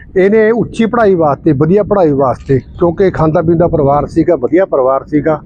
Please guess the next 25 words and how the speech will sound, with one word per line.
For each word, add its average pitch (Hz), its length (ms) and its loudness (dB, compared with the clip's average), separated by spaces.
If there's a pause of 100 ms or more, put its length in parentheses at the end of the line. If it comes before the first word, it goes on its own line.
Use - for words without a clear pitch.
(760)
ਦਾਦਾ 147 300 0
ਚਾਹੁੰਦਾ 165 360 0
ਸੀਗਾ 165 340 0
ਵੀ 160 120 2
ਮੇਰਾ 151 240 2
ਬੱਚਾ 143 300 -2
ਜਿਹੜਾ 151 220 2
ਵਧੀਆ 147 260 0
ਪੜ੍ਹਾਈ 180 300 0
ਕਰਕੇ 143 400 -2 (380)
ਵੱਡਾ 156 240 0
ਹੋ-, 170 240 -2 (280)
ਸੋਲਾਂ 214 400 2
ਸਾਲ 202 300 0
ਦੀ 202 120 2
ਉਮਰ 180 240 2
ਦੇ 185 140 2
ਵਿੱਚ 139 420 0 (520)
ਇਹ 208 140 4
ਬੰਦਾ 170 300 0
ਬੇਟੇ 165 220 0
ਅਮਰੀਕਾ 165 340 0
ਚੱਲ 110 220 -2
ਪਿਆ - 160 -6
ਇੱਥੋਂ। 107 260 -4